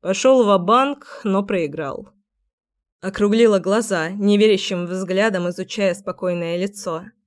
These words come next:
Андрей открыто улыбнулся, словно быть бедным для него само собой разумеющееся. Второй раз, когда я поступил в универ. Но там было проще.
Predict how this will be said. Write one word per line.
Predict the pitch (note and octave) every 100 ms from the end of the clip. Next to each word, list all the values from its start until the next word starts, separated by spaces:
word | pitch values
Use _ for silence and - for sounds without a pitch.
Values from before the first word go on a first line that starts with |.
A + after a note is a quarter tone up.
| _ _ _ _ _ _ _ _
Андрей | F#3 F3+ F3+ C4 D#4
открыто | D#4 B3+ D4 D4+
улыбнулся, | C#4 A#3 F#3+ F#3 F3+ - - E3
словно | G3 G3 G#3+ G3 F#3
быть | F#3 E3
бедным | D#3+ G3 C#4+ B3 B3 B3
для | G#3 A3
него | A3 G#3+ G#3+
само | G#3+ G3+ G#3+
собой | D4+ F#3 E3 F3+
разумеющееся. | E3+ F3 E3+ E3+ F3 - D#3+ D#3+ - - D#3 F3+ - _ _ _ _ _ _ _ _ _ _ _
Второй | _ - G3 A3 C4
раз, | A#3+ A3+
когда | G#3 G3+ A3
я |
поступил | G#3 G3+ G3+ G3 G#3+
в | F#3+
универ. | F#3+ F#3 F#3+ F3+ - _ _ _ _ _ _ _
Но | F#3+ A#3
там | A#3 C4+ B3
было | A#3+ G#3
проще. | G#3 A3 A3+ - - C#3+ F#3